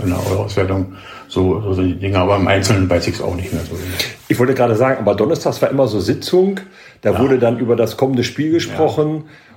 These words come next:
Speaker 2: und auch, glaub ich, so eine Mannschaftsausstellung schon mal festgelegt.
Speaker 1: Ja,
Speaker 2: Im,
Speaker 1: zumindestens der, der, der, der, der, der Kader, äh,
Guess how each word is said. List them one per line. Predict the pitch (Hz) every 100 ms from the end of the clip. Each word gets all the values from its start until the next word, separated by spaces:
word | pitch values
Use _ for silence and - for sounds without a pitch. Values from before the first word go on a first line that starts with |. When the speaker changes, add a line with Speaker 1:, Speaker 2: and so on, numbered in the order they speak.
| -
Speaker 2:
und | - 123
auch, | 120 -
glaub | 127
ich, | 113
so |
eine | 123
Mannschaftsausstellung | 113 127 143 - 110 - 110 101
schon | 98
mal | 95
festgelegt. | 92 98 95 - 92 90 87 - - -
Speaker 1:
Ja, | 95 107 101 127
Speaker 2:
Im, | 123
Speaker 1:
zumindestens | - 156 147 127 - 135 -
der, | 120 110 110
der, | 113 110 107
der, | 101 113 104 101
der, | 92 - 107 101 101
der, | 95 101 92
der | 98 98
Kader, | - 90 104 95 90 85 -
äh, | -